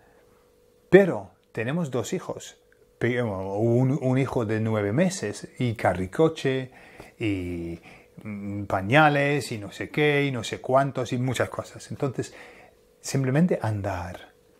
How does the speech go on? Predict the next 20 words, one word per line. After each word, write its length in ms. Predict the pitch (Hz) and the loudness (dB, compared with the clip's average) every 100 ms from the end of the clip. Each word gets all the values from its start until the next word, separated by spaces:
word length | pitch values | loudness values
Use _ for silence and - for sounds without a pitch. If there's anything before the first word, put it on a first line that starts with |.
| _ _ _ _ _ _ _ _ | _ _ _ _ _ _ _ _
era 420 | 113 110 127 123 | 0 2 2 0
difícil. 520 | 113 104 110 - - - _ _ _ _ _ _ _ _ _ _ - _ - - - _ _ _ | -2 -6 -6 -12 -18 -20 _ _ _ _ _ _ _ _ _ _ -20 _ -20 -20 -20 _ _ _
Pero 240 | 131 120 - - | 4 4 0 -6
fuimos 380 | - 135 147 139 | 0 2 4 4
a 100 | 117 | 4
la 140 | 110 | 2
playa, 520 | 113 104 101 107 110 - | 2 0 0 -4 -4 -2
y 120 | 123 | 0
la 100 | 104 | 2
verdad 280 | 98 107 120 | 2 2 2
es 100 | 117 | 2
que 100 | 110 | 2
la 140 | 107 | 2
playa 400 | - 107 110 127 | 2 0 2 0
de 180 | 113 101 | 0 0
Roquetas 480 | 101 98 110 120 - | 0 -2 2 0 2
no 160 | 110 | -2
es 80 | 104 | 0
muy 180 | 104 104 | 0 0
bonita. 520 | 95 92 98 120 143 | -2 -6 -4 -4 -6